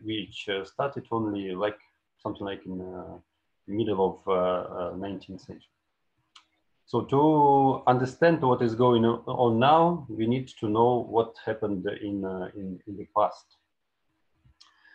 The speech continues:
And for this, uh, we, uh, use the, uh, the, the scientific fi-, field, which is called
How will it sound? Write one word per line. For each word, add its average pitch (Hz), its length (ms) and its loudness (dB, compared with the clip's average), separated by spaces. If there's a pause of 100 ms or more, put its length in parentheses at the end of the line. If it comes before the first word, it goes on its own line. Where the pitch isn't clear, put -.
(360)
And 110 160 -2
for 120 120 2
this, 156 280 -2 (400)
uh, 101 440 2
we, 151 540 -2 (1300)
uh, 101 480 -2 (560)
use 127 320 -2
the, 107 560 -2 (340)
uh, 110 220 -2 (840)
the, 117 240 -2
the 104 460 -2 (100)
scientific - 680 -2
fi-, 147 280 0
field, 170 360 2
which 131 220 -4
is 120 160 -4
called 139 380 0